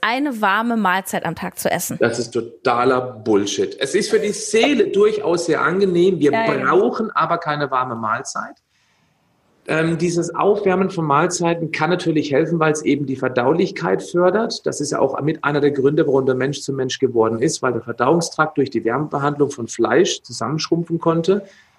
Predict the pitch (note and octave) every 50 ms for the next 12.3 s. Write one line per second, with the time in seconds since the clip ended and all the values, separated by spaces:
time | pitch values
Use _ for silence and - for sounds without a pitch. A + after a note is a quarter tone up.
0 | _ - C3+ C3 B2+ - - - _ _ D3+ D#3+ D#3+ D#3+ - - D3 D3 C#3+ C#3
1 | C3+ C#3 C#3 C3+ C#3 C#3 - - C3 B2 A#2+ A#2 A#2+ C#3 E3 D#3 - D3 B2+ A#2+
2 | A#2 - - - - C3+ B2 B2+ B2+ B2+ - - - - - - A#2+ A#2+ - -
3 | A2+ G#2 A#2+ B2 B2+ C3+ B2+ B2 B2+ A#2+ A#2+ B2 A2+ A#2+ A#2 A2 A2+ A#2 B2 D#3
4 | - D#3+ E3+ - - F3+ G3+ G3 - - _ _ _ _ _ _ _ - B2 B2
5 | B2+ C3+ C#3+ D3 E3+ D3+ - - D3 C#3+ C#3+ C#3+ C3+ B2+ A#2 A#2+ C3+ E3 E3+ -
6 | - C#3+ D3+ D#3+ F3 F3 - - B2 C3+ B2+ - - C3 C#3 D3 C#3+ - - B2
7 | B2 C3 B2+ A#2+ A#2+ C#3 - - - - C3+ B2+ - - D3 C#3+ C#3 C#3+ C#3 C3+
8 | - B2 - A2+ C3 B2+ - C3+ G#2 G2 - A2 B2+ C3 B2 - C#3 C#3+ C#3+ -
9 | - - E3 F#3+ F3+ F3+ - - _ _ _ - A#2 B2 C#3 E3 F#3 F3+ - -
10 | - _ _ _ _ - B2+ C#3+ - - D#3+ D3 - C3+ C3+ C#3 C#3+ C3+ C#3+ D3
11 | D#3+ D#3 - D3+ C#3 C#3 C3+ - C3+ - - A2+ A2 A2+ B2+ A2+ A2+ G#2+ G2+ G2+
12 | - G#2 - - -